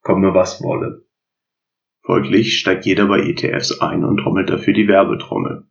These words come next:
Endlich wurde das Investieren demokratisiert, denkt man sich. Das stimmt. Endlich kann man zu humanen Preisen am Aktien- oder Anleihenmarkt teilnehmen.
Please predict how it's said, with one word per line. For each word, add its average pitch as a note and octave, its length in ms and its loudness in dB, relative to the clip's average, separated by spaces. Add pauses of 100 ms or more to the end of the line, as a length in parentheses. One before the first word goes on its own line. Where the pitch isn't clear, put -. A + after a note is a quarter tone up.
(380)
Endlich A2 440 0
wurde G2 220 0
das - 200 -4
Investieren - 520 -2
demokratisiert, G#2 840 -2
denkt - 180 -6
man - 180 -6
sich. - 400 -8 (360)
Das - 180 -2
stimmt. - 380 -4 (420)
Endlich C3 360 2
kann B2 140 2
man G#2 140 4
zu F#2 180 -4
humanen F#2 460 0
Preisen - 560 0
am F2+ 200 -2
Aktien- - 640 -2
oder G2+ 280 -2
Anleihenmarkt F2 720 -2
teilnehmen. F2+ 720 -2